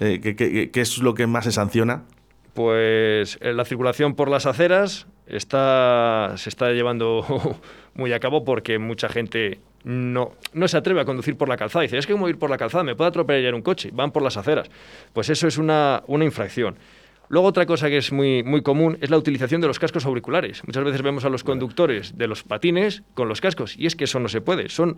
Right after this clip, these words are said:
Speaker 2: un vehículo. La utilización del teléfono móvil, alcoholemias positivas superiores a cero veinticinco, em, la circulación nocturna sin el alumbrado o sin el chaleco reflectante. Estamos hablando de unas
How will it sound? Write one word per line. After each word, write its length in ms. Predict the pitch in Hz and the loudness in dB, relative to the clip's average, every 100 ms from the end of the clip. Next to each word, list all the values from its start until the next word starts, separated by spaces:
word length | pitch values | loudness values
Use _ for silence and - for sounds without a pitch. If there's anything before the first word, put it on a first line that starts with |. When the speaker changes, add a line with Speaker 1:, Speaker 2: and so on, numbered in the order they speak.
| - | -2
Speaker 2:
un 160 | 160 | 0
vehículo. 380 | 139 175 - 190 - | 2 2 0 -8 -6
La 80 | |
utilización 400 | 127 127 110 113 | -4 -2 -2 -2
del 120 | 127 104 | -2 -2
teléfono 360 | 117 117 135 | -2 0 0
móvil, 440 | 185 190 170 175 - - - _ _ - | 4 6 6 4 2 -14 -20 _ _ -6
alcoholemias 680 | 120 120 110 117 131 123 - | -4 -4 -2 -2 0 0 -2
positivas 440 | 113 101 123 110 | -4 -4 -4 -4
superiores 460 | 107 - 117 117 110 | -4 -2 0 0 -2
a 80 | |
cero 220 | 101 123 117 | -2 0 2
veinticinco, 760 | 110 107 175 175 156 160 160 - _ _ _ _ _ _ _ - - - - - _ - | 0 0 2 4 4 4 2 -8 _ _ _ _ _ _ _ -20 -20 -20 -20 -20 _ -2
em, 1300 | 127 123 120 120 120 117 117 113 110 107 101 95 98 _ | 2 4 4 4 4 4 4 4 2 0 0 -2 -6 _
la 120 | - 127 | -4 -2
circulación 480 | 135 127 117 139 | -2 -2 -2 0
nocturna 400 | 127 117 160 143 | 0 0 0 0
sin 180 | 117 123 | -2 0
el 60 | 117 | 0
alumbrado 480 | 110 110 123 131 113 | -2 -2 0 0 -2
o 100 | 131 | -4
sin 160 | 139 | -4
el 100 | 120 | -4
chaleco 320 | 113 120 120 117 | -4 -4 -2 -2
reflectante. 420 | 107 107 165 147 | -4 -2 0 0
Estamos 240 | 135 123 | 0 2
hablando 300 | 156 165 170 | 2 4 4
de 80 | 147 | 2
unas 440 | 147 147 135 - | 2 2 2 -2